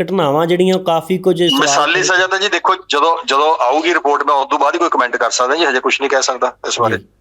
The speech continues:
Speaker 1: ਇਸ ਬਾਬਤ ਸਿਹਤ
Speaker 2: ਜੋ ਵੀ,
Speaker 1: ਮੰਤਰੀ
Speaker 2: ਜੋ ਵੀ
Speaker 1: ਡਾਕਟਰ
Speaker 2: ਅਸੂਲਨ ਸਜ਼ਾ ਬਣਦੀ ਹੋਊਗੀ, ਉਹ ਦਿੱਤੀ ਜਾਊਗੀ ਜੀ। ਜਿਹੜੀ ਵੀ, ਅ, ਅਸੂਲਨ ਸਜ਼ਾ ਬਣਦੀ ਹੋਊਗੀ, ਉਹ ਦਿੱਤੀ ਜਾਏਗੀ ਉਹਨੂੰ।
Speaker 1: ਜੀ, ਜੀ, ਮਤਲਬ ਕਿਸੇ ਤਰ੍ਹਾਂ ਦਾ ਕੋਈ ਦਬਾਅ ਨਹੀਂ ਝੱਲਿਆ ਜਾਏਗਾ।
Speaker 2: ਕਾਹਦਾ ਦਬਾਅ, ਕਾਹਦਾ ਆਉਣਾ ਜੀ ਮੇਰੇ ਤੇ? ਮੇਰੇ ਤੇ ਕੋਈ ਦਬਾਅ ਨਹੀਂ ਆਉਂਦਾ।
Speaker 1: ਨਹੀਂ, ਨਹੀਂ,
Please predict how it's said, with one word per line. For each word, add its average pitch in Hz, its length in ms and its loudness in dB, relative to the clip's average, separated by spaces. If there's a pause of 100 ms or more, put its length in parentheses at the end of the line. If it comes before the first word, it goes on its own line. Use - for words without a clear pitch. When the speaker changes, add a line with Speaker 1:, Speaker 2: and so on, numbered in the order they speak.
(180)
Speaker 1:
ਇਸ 160 240 0
ਬਾਬਤ 196 480 2
ਸਿਹਤ 196 260 2
Speaker 2:
ਜੋ 147 180 2
ਵੀ, 170 100 0
Speaker 1:
ਮੰਤਰੀ 170 160 -4
Speaker 2:
ਜੋ 147 100 0
ਵੀ 180 160 2
Speaker 1:
ਡਾਕਟਰ 170 80 2
Speaker 2:
ਅਸੂਲਨ 156 380 0
ਸਜ਼ਾ 156 300 0
ਬਣਦੀ 143 300 -2
ਹੋਊਗੀ, 147 280 0
ਉਹ 143 160 0
ਦਿੱਤੀ 123 240 -4
ਜਾਊਗੀ 104 320 -2
ਜੀ। 120 100 -6
ਜਿਹੜੀ 127 260 -2
ਵੀ, 143 80 0
ਅ, 123 420 -2
ਅਸੂਲਨ 120 280 -2
ਸਜ਼ਾ 120 240 0
ਬਣਦੀ 120 300 -2
ਹੋਊਗੀ, 127 240 0
ਉਹ 127 140 0
ਦਿੱਤੀ 104 260 -6
ਜਾਏਗੀ 90 320 -4
ਉਹਨੂੰ। - 560 -10
Speaker 1:
ਜੀ, 117 240 0
ਜੀ, 101 220 -8
ਮਤਲਬ 120 340 -2
ਕਿਸੇ 170 240 0
ਤਰ੍ਹਾਂ 180 280 0
ਦਾ 185 120 4
ਕੋਈ 175 200 0
ਦਬਾਅ 156 360 2
ਨਹੀਂ 160 140 -4
ਝੱਲਿਆ 135 280 0
ਜਾਏਗਾ। 104 340 -8 (1160)
Speaker 2:
ਕਾਹਦਾ 147 220 0
ਦਬਾਅ, 139 240 0
ਕਾਹਦਾ 160 200 0
ਆਉਣਾ 170 180 0
ਜੀ 175 100 -2
ਮੇਰੇ 175 240 -2
ਤੇ? 170 60 -2 (140)
ਮੇਰੇ 117 120 0
ਤੇ 127 100 0
ਕੋਈ 120 160 0
ਦਬਾਅ 120 180 2
ਨਹੀਂ 135 120 -2
ਆਉਂਦਾ। 147 180 -2
Speaker 1:
ਨਹੀਂ, 165 100 0
ਨਹੀਂ, 160 160 0